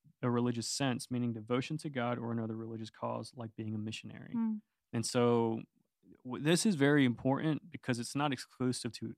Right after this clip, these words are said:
Speaker 1: Christianity.
Speaker 2: Yeah.
Speaker 1: It's like saying you're passionate for something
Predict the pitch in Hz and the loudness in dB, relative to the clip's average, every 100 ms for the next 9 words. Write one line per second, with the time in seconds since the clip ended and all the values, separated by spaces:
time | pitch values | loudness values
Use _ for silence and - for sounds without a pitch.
0 | - 117 - 113 110 104 110 - - - | -6 -6 -4 -2 0 -2 -6 -12 -12 -8
1 | 214 208 226 - 139 - 135 135 123 113 | -6 -6 -6 -4 -4 0 0 2 0 -4
2 | - 139 - 120 - 120 110 104 110 110 | -4 -4 -4 -8 -8 -10 -10 -10 -10 -12